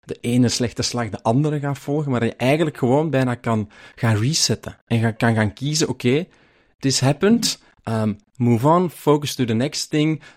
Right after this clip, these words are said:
buitenwereld bijna buitensluiten, ehm, en gewoon terug, en nogmaals, Frederik, hè, haalt Tiger Woods aan, dat is dan wel het summum natuurlijk, om echt gewoon terug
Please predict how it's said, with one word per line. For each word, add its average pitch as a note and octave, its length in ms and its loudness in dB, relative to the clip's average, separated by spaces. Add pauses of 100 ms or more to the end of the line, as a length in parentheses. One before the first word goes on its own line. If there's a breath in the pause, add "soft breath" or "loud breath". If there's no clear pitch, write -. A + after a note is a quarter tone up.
(140)
buitenwereld C3+ 760 2
bijna A2 280 -2
buitensluiten, C3 1080 0 (280 loud breath)
ehm, G#2+ 340 -4
en A2+ 140 -4
gewoon A#2+ 380 0
terug, F#3+ 400 -2 (240)
en - 280 -4 (160)
nogmaals, B2 440 -2
Frederik, A2 480 -2
hè, A2+ 140 -4
haalt A2 280 -4
Tiger G2+ 340 -2
Woods A2+ 320 0
aan, B2 180 0
dat A2 120 -6
is G#2 80 -4
dan G#2 120 -4
wel G#2 100 -2
het G2 160 -8
summum A2+ 480 0
natuurlijk, C#3+ 520 -2 (320 loud breath)
om A#2+ 260 -2
echt - 280 -4
gewoon C#3 400 2
terug D3+ 300 -2